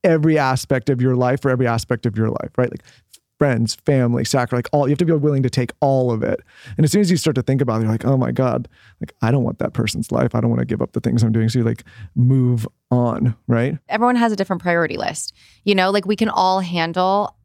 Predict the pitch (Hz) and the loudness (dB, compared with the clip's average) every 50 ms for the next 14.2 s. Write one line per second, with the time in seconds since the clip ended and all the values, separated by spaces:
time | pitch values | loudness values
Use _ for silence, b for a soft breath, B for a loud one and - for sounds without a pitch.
0 | _ _ _ _ _ 180 - - 185 - - 180 175 165 - - - _ 180 156 | _ _ _ _ _ -8 -2 -2 -2 0 0 -2 -2 -2 -6 -10 -4 _ -2 -2
1 | 151 143 - 160 - 175 165 165 160 - - 156 - 151 139 - - - - - | -2 -6 -10 -8 -6 -6 -4 -4 -4 -4 -4 -4 -2 -2 -4 -4 -4 -6 -8 -6
2 | - 185 - - 185 190 175 175 - 185 185 175 - 175 180 175 165 165 - 180 | -10 -10 -8 -4 -2 -2 -2 -2 -2 -4 -6 -6 -4 -4 -2 -2 -2 -2 -4 -8
3 | - - 170 170 - 185 - - 185 - - 190 165 165 - - 180 165 - - | -6 -6 -6 -2 -2 -4 -4 -4 -8 -4 -2 -2 -2 -2 -4 -4 -4 -4 -2 -2
4 | 185 170 160 - 170 - 165 160 175 170 - - - - - - 180 175 170 175 | -6 -6 -2 -4 -4 -4 -2 -2 -2 -2 -2 -4 -12 -14 -6 -2 -2 0 0 -2
5 | 170 165 - - - - 180 170 160 156 - 160 147 - 180 190 - 185 180 170 | -2 -4 -6 -6 -10 -8 -8 -8 -8 -6 -4 -4 -2 0 -2 -2 -2 -2 -4 -4
6 | - - - - - 185 175 175 - - 165 160 - - 180 175 180 190 202 208 | -2 -4 -4 0 2 2 2 0 0 -4 -4 -4 -4 -4 -2 0 0 0 0 -2
7 | B B B B B B B B B B _ - 196 - - 180 170 165 - - | B B B B B B B B B B _ -2 -2 -2 0 -2 -2 -2 -4 -4
8 | - - - - - _ - 180 165 156 - 190 190 202 220 233 247 233 B B | -6 -6 -6 -8 -10 _ -2 -2 -2 0 0 -2 0 0 0 0 0 -2 B B
9 | B B B B B _ _ - 185 185 185 180 180 175 - 180 180 180 170 170 | B B B B B _ _ -2 -2 -2 -2 -2 -2 -2 -2 -2 -2 0 -2 -2
10 | 165 - - - 208 196 190 175 - - - 165 - - - - - - - - | -4 -6 -2 -2 -2 -2 -2 -6 -8 -8 -10 -10 -10 -12 -8 -6 -8 -6 -6 -8
11 | - - - - - - - - 170 165 175 170 - - - 175 170 165 - 165 | -8 -8 -6 -6 -6 -4 -2 -4 -2 -2 -4 -6 -8 -8 -6 -4 -4 -4 -4 -6
12 | 160 - - - 151 147 - - 160 170 170 160 - - - 156 151 151 147 - | -10 -8 -8 -6 -6 -6 -6 -6 -6 -6 -4 -4 -6 -4 -4 -2 -2 0 -2 -2
13 | - - 175 175 175 180 175 - 196 190 196 202 208 - - - 170 170 170 165 | -2 -4 -4 -2 -2 -2 -2 0 0 0 0 0 -2 -4 -6 -4 -2 0 0 0
14 | 160 151 151 156 | -2 -4 -8 -14